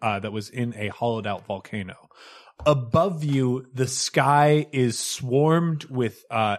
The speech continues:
obsidian pigs with fiery black eyes and cute little piggy wings. There are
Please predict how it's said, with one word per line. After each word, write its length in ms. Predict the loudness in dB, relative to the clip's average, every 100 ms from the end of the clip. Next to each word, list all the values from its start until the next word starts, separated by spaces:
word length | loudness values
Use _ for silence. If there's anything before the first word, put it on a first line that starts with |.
| 0
obsidian 720 | 0 -2 0 2 4 2 0
pigs 540 | 0 0 0 -2 -10
with 140 | -10 -4
fiery 440 | 2 4 4 2
black 380 | 0 0 -2 -4
eyes 460 | -4 -4 -6 -10 -18 -20 -18 -8
and 180 | -6 -6
cute 380 | -2 -2 -2
little 320 | -2 0 0 -2
piggy 420 | -8 -8 -6 -4
wings. 540 | -6 -8 -14 -16 -16 _
There 580 | -6 0 2 2 0 2
are 520 | 4 6 6 4 0